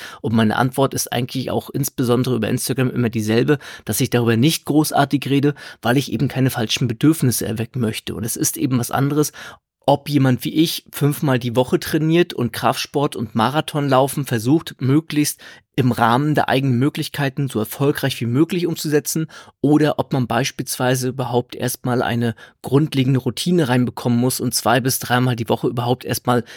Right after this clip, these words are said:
intensives Krafttraining in sein Leben einkehren lassen muss, dann braucht man in der Regel nicht Dutzende von Supplemente in der Schublade,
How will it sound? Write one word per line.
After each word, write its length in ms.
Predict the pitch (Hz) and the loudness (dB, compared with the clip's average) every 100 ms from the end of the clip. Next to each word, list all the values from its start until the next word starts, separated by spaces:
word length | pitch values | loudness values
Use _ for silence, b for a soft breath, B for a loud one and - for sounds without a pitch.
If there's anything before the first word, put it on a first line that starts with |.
| B | B
intensives 560 | 139 135 131 120 113 - | -2 2 2 0 -2 -4
Krafttraining 680 | - - - - 135 113 110 | -2 -2 -2 -2 2 2 2
in 60 | |
sein 140 | 110 110 | 0 0
Leben 300 | 113 123 110 | 2 0 0
einkehren 560 | 117 147 - 123 107 | 0 0 0 0 0
lassen 240 | 101 98 107 | 0 -2 0
muss, 280 | 113 135 - B B B _ _ | 0 0 -4 B B B _ _
dann 200 | 120 120 | -2 -2
braucht 360 | - 117 120 123 | 2 0 2 0
man 160 | 120 - | 0 2
in 100 | 131 | 2
der 160 | 127 | 4
Regel 380 | 123 127 131 123 - | 4 4 2 0 2
nicht 360 | 131 131 - | 0 0 -4
Dutzende 460 | 135 131 - - 117 | -2 -2 0 0 0
von 180 | - 107 | 0 -2
Supplemente 600 | - 135 143 123 117 - | 0 -2 2 2 2 0
in 140 | 117 | -2
der 100 | 117 | 0
Schublade, 560 | - 135 120 113 113 | 0 -2 -2 0 0